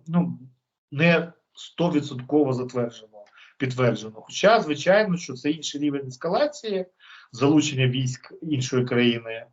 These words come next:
І це, можливо, можливо, може нам допомогти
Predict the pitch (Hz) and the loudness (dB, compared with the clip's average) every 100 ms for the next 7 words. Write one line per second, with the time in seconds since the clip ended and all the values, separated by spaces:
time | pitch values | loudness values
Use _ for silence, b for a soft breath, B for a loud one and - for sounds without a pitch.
0 | b b b b b _ 143 143 147 143 | b b b b b _ 4 8 10 8
1 | 127 180 208 156 135 175 160 143 127 - | 6 2 4 2 4 4 6 6 4 -2
2 | _ _ 131 131 127 135 151 135 123 135 | _ _ -2 -2 2 4 4 2 0 -2
3 | 127 123 120 113 120 117 - - 151 147 | -2 -4 -6 -12 -10 -10 -8 -4 -4 -4